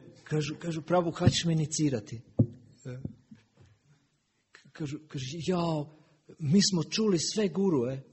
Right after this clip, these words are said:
Hmm. <clears throat> „Mi smo čuli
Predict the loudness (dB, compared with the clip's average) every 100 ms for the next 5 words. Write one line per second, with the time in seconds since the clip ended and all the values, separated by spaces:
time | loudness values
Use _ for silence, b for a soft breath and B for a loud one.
0 | -20 _ -10 -10 -12 _ _ -4 0 0
1 | -2 -10 -20 _ _ _ _ _ _ _
2 | _ b b b b b b b b b
3 | 0 0 2 0 0 0